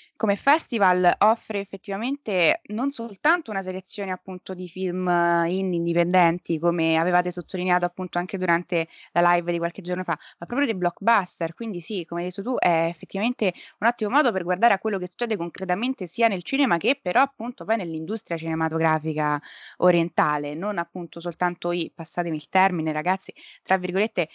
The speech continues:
il classico film che puoi trovare in, eh, in un festival, perché essendo un festival che deve appunto dialogare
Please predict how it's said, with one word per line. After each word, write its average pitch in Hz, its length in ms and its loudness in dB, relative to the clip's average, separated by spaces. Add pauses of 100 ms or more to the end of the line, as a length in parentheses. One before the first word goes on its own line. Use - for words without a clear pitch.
(140)
il - 100 -20
classico 185 440 -2
film 185 340 -4
che 170 100 -4
puoi 175 160 -2
trovare 170 460 4
in, 170 340 -6
eh, 160 520 -4
in 165 80 0
un 160 100 -2
festival, 160 600 -4
perché - 200 -10
essendo 220 300 -2
un 214 60 -10
festival 180 340 0
che 190 100 -10
deve 180 140 0
appunto 240 300 -4
dialogare 170 560 2